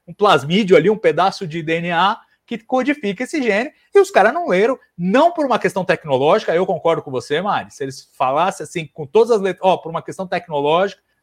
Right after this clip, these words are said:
é, a gente não conseguiu ver, eu acho ruim, mas se for só porque não era praxe,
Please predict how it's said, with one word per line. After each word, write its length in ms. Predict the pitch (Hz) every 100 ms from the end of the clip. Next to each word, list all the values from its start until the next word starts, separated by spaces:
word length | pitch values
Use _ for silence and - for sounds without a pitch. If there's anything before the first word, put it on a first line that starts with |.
| _
é, 540 | 156 160 165 165 160 160
a 40 |
gente 120 | 160
não 80 | 185
conseguiu 360 | 190 180 165 147
ver, 360 | 123 135 196 165
eu 100 | 156
acho 220 | 156 147
ruim, 420 | 151 143 165 202 _ _ _ 175
mas 160 | 202
se 100 | 196
for 180 | - 226
só 160 | 220 240
porque 280 | 220 - 196
não 160 | 185
era 200 | 185 151
praxe, 520 | - 151 208 160 -